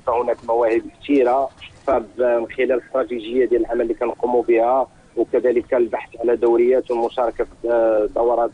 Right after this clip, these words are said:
دولية، فالحمد لله الخلاف موجود، وحنا في خلال عدة تجارب قمنا بهم، فكان منتخب أقل من ثلاثة وعشرين سنة ولا واحد وعشرين سنة ولا تسعطاش سنة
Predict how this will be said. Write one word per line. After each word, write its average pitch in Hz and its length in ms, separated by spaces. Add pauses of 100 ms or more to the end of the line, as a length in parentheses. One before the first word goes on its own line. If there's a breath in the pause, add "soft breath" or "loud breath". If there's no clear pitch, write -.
دولية، 123 540 (360)
فالحمد 123 360
لله 120 200
الخلاف 123 460
موجود، 117 540
وحنا 117 760 (140)
في 113 260 (100)
خلال 117 320
عدة 127 300
تجارب 120 300 (100)
قمنا 117 280
بهم، 131 320 (320)
فكان 120 580 (100)
منتخب 120 320
أقل - 300
من 113 80
ثلاثة - 260
وعشرين 117 440
سنة 120 200
ولا 110 120
واحد 113 260
وعشرين 117 400
سنة 120 160
ولا 113 120
تسعطاش - 340
سنة 107 360